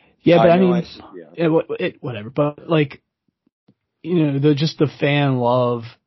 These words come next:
Speaker 1: the, the jersey sales, the, you know, the people showing up to M and T, like, he's gonna be making us money too. So I think it, I think it was a good decision overall for both, like Colin said, both, both sides win.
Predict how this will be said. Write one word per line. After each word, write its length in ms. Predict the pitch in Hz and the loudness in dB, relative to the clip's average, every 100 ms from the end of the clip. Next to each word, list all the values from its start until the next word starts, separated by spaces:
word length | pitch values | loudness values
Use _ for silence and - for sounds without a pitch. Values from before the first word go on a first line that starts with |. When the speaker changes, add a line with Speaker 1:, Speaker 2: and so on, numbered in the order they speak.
| - | -10
Speaker 1:
the, 360 | 135 127 135 | -8 -4 -4
the 80 | 135 | -4
jersey 460 | 117 135 131 120 127 | -2 0 0 0 -6
sales, 560 | - 127 120 120 117 - | -4 -2 0 -2 -6 -6
the, 380 | 131 123 123 117 | -2 0 -2 -4
you 140 | 131 | -6
know, 100 | 120 | -8
the 80 | 120 | -8
people 300 | 117 143 135 | -4 -2 -2
showing 480 | 123 - 127 123 117 | -4 -2 -2 -2 -4
up 200 | 117 - | -6 -6
to 100 | 117 | -8
M 220 | 117 120 | -8 -6
and 200 | 113 113 | -6 -8
T, 340 | - 117 110 | -6 -6 -4
like, 400 | 104 101 95 113 - _ _ _ _ | -6 -8 -8 -12 -16 _ _ _ _
he's 240 | - 143 | 0 2
gonna 200 | 139 147 | 4 4
be 140 | 143 117 | 4 2
making 500 | 107 113 123 117 113 | 0 -2 -2 -4 -4
us 200 | 113 - | -6 -6
money 380 | 113 107 98 104 | -8 -6 -10 -10
too. 380 | 107 101 104 135 | -10 -10 -12 -14
So 120 | - 123 | -6 -2
I 120 | 117 | -2
think 240 | 143 127 | -2 -2
it, 140 | 131 - | -4 -8
I 140 | 123 120 | -12 -8
think 220 | 135 123 | -6 -6
it 80 | 123 | -6
was 240 | 110 113 | -6 -6
a 300 | 110 98 113 - - | -6 -6 -10 -14 -4
good 200 | 127 113 | -2 -2
decision 540 | 113 - 113 110 107 | -6 -4 -4 -4 -4
overall 640 | 104 104 98 107 98 107 - _ | -4 -4 -4 -6 -6 -8 -14 _
for 80 | - | -12
both, 340 | 123 110 90 | -8 -6 -8
like 160 | - 117 | -10 -12
Colin 280 | 113 104 123 | -10 -8 -8
said, 280 | 117 113 131 | -10 -10 -10
both, 260 | 202 - - _ _ _ | -10 -12 -14 _ _ _
both 180 | 135 120 | 0 0
sides 300 | - 107 107 | 0 -2 -4
win. 300 | 107 92 107 | -6 -8 -10